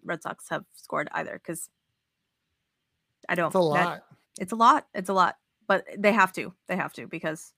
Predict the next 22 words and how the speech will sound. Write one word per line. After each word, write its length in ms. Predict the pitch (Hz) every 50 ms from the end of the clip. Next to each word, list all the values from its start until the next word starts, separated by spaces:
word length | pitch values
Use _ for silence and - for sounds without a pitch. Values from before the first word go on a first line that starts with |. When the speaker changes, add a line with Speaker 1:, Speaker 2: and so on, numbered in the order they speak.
| _ _ _ _ _ _ _ _ -
Speaker 2:
They 100 | 151 143
give 160 | 151 160 185
Speaker 1:
they 60 | 180
Speaker 2:
up 60 | 160 135
a 20 |
Speaker 1:
don't, 140 | 143 135 135
their 80 | 139 -
Speaker 2:
lot. 60 | 131
Speaker 1:
s-, 80 | - - 139 - _ _ _ _ _ _ _ -
their 140 | 185 185
starting 340 | 180 - - 180 180 175 175
pitching 280 | 180 175 165 - 165 165
and 80 | 165 165
their 120 | 165 165
bullpen 380 | 170 165 156 - 156 151 - 156
is 100 | 165 -
just 220 | - - - - -
trash 380 | - - 95 - - - -
as 120 | - - -
well. 240 | - - - - - _ _ - - - - -
It's 220 | - 220 214 -
like 360 | 262 262 269 285 277 - -